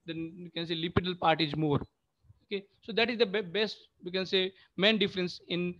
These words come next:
cell wall of gram negative and gram positive. This is the cell wall, uh, that I have discussed with you in the p-,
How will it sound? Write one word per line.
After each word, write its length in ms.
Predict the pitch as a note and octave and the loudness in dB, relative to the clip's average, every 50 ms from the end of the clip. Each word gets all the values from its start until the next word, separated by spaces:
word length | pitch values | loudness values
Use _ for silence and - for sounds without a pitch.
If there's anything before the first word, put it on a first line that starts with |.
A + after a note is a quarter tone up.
| - - _ _ | -16 -20 _ _
cell 260 | - - - F3+ F3+ F3 | -2 4 6 6 8 8
wall 180 | F3+ F3 E3+ | 8 8 8
of 220 | E3 D#3+ D#3 - - | 8 6 6 4 2
gram 220 | D#3+ E3 E3 E3 | 4 4 4 4
negative 340 | E3 D#3+ D#3 D#3+ D3+ E3 D#3 | 4 2 2 2 2 0 0
and 80 | D3+ | 2
gram 180 | D3+ D3+ D3+ C#3+ | 2 0 2 2
positive. 400 | D3+ D3+ C#3+ D3 - D#3 C3 B2 - _ _ _ _ _ _ _ _ _ _ _ _ _ _ _ _ _ _ _ | 2 0 0 0 -2 -4 -8 -8 -10 _ _ _ _ _ _ _ _ _ _ _ _ _ _ _ _ _ _ _
This 160 | - G3 G3 A#3 | -6 -4 -2 -2
is 80 | B3+ | 4
the 120 | G#3+ B3 A3 | 4 4 6
cell 200 | - A#3+ A#3+ A#3+ | 8 6 6 8
wall, 260 | A3+ G#3 G#3 - - - - _ _ _ - - | 8 8 8 6 4 -4 -14 _ _ _ -6 -2
uh, 380 | F3+ F3 E3+ E3+ E3+ E3 E3+ D#3+ | 2 6 8 8 8 8 6 6
that 180 | D#3+ F3 F3 - - | 2 0 0 2 2
I 80 | E3+ E3 | 2 4
have 180 | F3 F#3 F#3 | 6 4 4
discussed 320 | F3 E3 - - F#3+ E3 F3 | 4 2 2 2 0 0 0
with 160 | G3 E3 - | -4 -4 -2
you 200 | G3 G3+ F#3+ F#3 | 0 2 2 2
in 100 | F3+ F3+ | 2 0
the 80 | E3+ E3+ | 0 -2
p-, 160 | - - | -4 -10